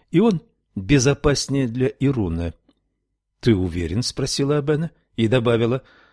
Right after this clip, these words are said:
«но ты не хочешь рассказывать о нём Уилкин?»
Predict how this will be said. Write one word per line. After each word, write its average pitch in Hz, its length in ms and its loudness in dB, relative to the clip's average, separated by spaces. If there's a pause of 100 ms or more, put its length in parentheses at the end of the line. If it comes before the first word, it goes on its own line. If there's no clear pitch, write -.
(260)
«но 120 400 4 (280)
ты 123 140 4
не 104 120 0
хочешь - 460 -6
рассказывать 151 680 -2
о 123 60 2
нём 156 240 0 (240)
Уилкин?» 202 480 0